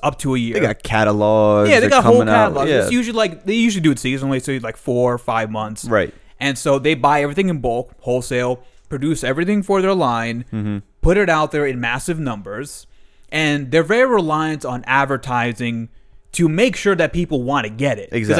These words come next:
Speaker 2: Exactly.
Speaker 1: I'm making the effort to put this shit out there, but I need to make sure, like, I sell as much as possible.
Speaker 2: Yeah.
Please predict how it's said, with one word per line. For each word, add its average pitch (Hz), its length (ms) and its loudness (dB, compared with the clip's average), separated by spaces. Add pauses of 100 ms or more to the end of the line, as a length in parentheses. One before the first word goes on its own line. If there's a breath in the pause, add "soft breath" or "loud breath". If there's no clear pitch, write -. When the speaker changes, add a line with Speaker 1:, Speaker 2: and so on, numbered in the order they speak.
Speaker 2:
Exactly. 85 200 -10
Speaker 1:
I'm 247 220 4
making 233 240 2
the 175 120 2
effort 185 180 -2
to 147 100 -6
put 160 140 -4
this 160 100 -6
shit 127 180 -4
out 117 200 0
there, 170 100 4
but 143 120 2
I 147 60 2
need 170 120 2
to 156 60 2
make 151 200 2
sure, 151 180 0
like, 123 220 -2
I 113 60 -4
sell 135 280 -2
as 120 120 -6
much 120 160 -4
as 101 60 -18
possible. 127 420 -4
Speaker 2:
Yeah. 98 180 0